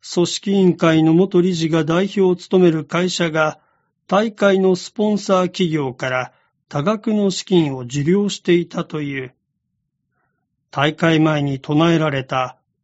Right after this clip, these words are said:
アスリートファースト、選手第一の理念が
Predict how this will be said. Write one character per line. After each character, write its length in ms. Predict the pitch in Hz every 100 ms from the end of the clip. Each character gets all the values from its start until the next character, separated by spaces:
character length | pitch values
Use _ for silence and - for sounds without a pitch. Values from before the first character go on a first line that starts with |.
| _
ア 140 | 147
ス 220 | 143 -
リ 240 | 214 202 190
ー 0 |
ト 240 | - 175
フ 140 | 156 170
ァ 100 | 143
ー 40 |
ス 140 | - -
ト、 240 | 131 - _ _ _ _
選 340 | - - 190 175
手 300 | - 139 123
第 420 | - 151 180 185
一 220 | 180 175
の 160 | 180 175
理 120 | 180
念 280 | 170 147 135
が 320 | 131 127 -